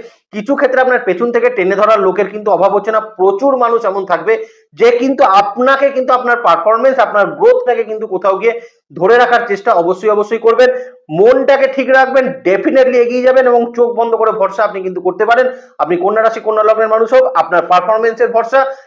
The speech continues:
definitely আপনি রাখবেন। আর একটা জায়গা অবশ্যই বলে দেবো, যদি কন্যা রাশির মানুষ হন আর যারা সেলফ প্রফেশনে, বিশেষ করে প্র্যাকটিস প্রফেশনের সঙ্গে যুক্ত আছেন,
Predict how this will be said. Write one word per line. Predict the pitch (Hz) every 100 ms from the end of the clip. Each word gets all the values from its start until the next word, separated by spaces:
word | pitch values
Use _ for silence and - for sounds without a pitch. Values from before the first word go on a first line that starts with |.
| _ 208
definitely | 214 247 233 226
আপনি | 190 190
রাখবেন। | 180 170 165 - -
আর | 165
একটা | 196 208
জায়গা | 202 202
অবশ্যই | 202 185 180 196
বলে | 202 180 185
দেবো, | 214 247 494 - - 147
যদি | 170
কন্যা | 202 196 196
রাশির | 196 202
মানুষ | 185 175 180
হন | 208
আর |
যারা | 170 175
সেলফ | 175 185 180
প্রফেশনে, | 180 190 202
বিশেষ | 170 170 202
করে | 233 233 233 - _ -
প্র্যাকটিস | 196 202 202 277
প্রফেশনের | 240 220 214 202 196
সঙ্গে | 180
যুক্ত | 160 156
আছেন, | 185 185